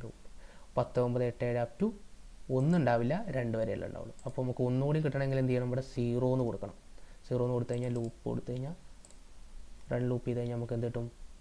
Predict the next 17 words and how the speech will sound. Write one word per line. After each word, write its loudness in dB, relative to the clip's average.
പത്ത് -2
to 0
one -2
വരെയുള്ള 0
എല്ലാ 0
സംഖ്യകളും -2
കിട്ടും. -6
ഓക്കെ, -10
ഇതാണ് 0
ഒന്ന് -2
മുതൽ 0
പത്ത് -2
വരെയുള്ള 2
സംഖ്യകൾ 2
പ്രിന്റ് 0
ചെയ്യാനുള്ളത്. -4
ഓക്കെ, -12